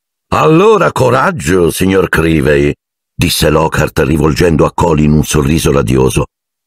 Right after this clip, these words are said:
"Una foto a tutti e due. Non potrei immaginare una cosa più giusta di questa, e te la firmeremo entrambi." Tutto confuso, Colin afferrò maldestramente la macchina fotografica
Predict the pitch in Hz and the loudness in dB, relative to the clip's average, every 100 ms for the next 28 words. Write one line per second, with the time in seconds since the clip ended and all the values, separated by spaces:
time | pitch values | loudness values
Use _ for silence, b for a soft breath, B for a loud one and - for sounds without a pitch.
0 | _ - 196 208 - 208 254 247 233 - | _ -2 0 0 0 0 2 0 0 0
1 | 269 262 226 135 104 87 82 - B B | 0 0 0 0 2 2 2 0 B B
2 | 147 131 135 139 135 135 131 135 117 135 | 0 2 0 2 2 2 2 2 2 2
3 | 135 135 135 131 120 147 131 120 127 107 | 2 2 2 0 0 0 0 0 0 0
4 | 127 127 113 120 139 - - 101 B - | 0 0 0 0 0 0 -6 -6 B -2
5 | 117 165 147 - 160 147 151 151 240 240 | 0 2 0 0 0 2 4 4 4 4
6 | 214 185 165 78 78 69 76 - _ _ | 4 2 0 0 0 0 -2 -4 _ _
7 | _ _ - 147 135 113 110 98 - 147 | _ _ -4 -4 -2 -2 0 0 0 0
8 | 120 120 B B 156 147 127 123 117 B | 0 -2 B B 0 2 2 2 0 B
9 | 120 - 120 110 107 107 107 - 98 98 | -4 -2 0 0 0 0 0 0 0 0
10 | 101 - 85 95 - 82 80 82 80 85 | 0 0 0 -2 -2 -2 -2 -2 0 -2
11 | 76 - 85 | -2 -4 -4